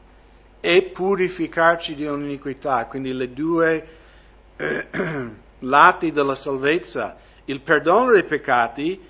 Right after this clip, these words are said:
quindi cancellati i peccati che abbiamo commesso, e anche liberazione dell'iniquità, cioè del principio del peccato. Perché Gesù non, non è morto solamente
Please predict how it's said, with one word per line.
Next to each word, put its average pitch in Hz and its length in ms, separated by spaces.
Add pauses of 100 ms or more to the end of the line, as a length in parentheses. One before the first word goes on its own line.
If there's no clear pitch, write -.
(120)
quindi 147 280
cancellati 147 720
i - 40
peccati 143 440
che 131 140
abbiamo 120 260
commesso, 127 920 (680)
e 151 220
anche 185 420
liberazione 165 1120
dell'iniquità, 156 1080
cioè 135 200
del 131 180
principio 139 680
del 117 160
peccato. - 760 (840)
Perché 147 220
Gesù 180 400
non, 180 500
non 147 220
è 208 80
morto 165 560
solamente 143 960